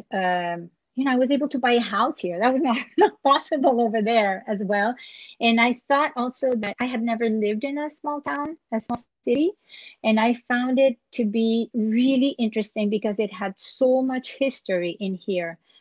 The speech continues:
so much history that was very meaningful and representative of the, the different realities of the United States history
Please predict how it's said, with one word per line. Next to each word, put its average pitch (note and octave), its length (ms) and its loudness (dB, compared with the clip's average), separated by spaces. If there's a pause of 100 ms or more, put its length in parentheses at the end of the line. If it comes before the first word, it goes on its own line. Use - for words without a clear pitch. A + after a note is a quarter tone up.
(120)
so - 200 -2
much D4 240 -4
history C4+ 460 -4
that G3 120 -2
was F#3+ 140 -6
very A#3+ 240 0
meaningful A3 800 -2
and G3 120 -4
representative G3 640 -4
of F3+ 240 -6
the, F3 300 -6 (260)
the F#3 160 -8
different A3 640 -6
realities F#3+ 840 -4
of F3 180 -10
the F3+ 80 -6
United F3+ 420 -6
States - 540 -6 (1040)
history A3 520 -4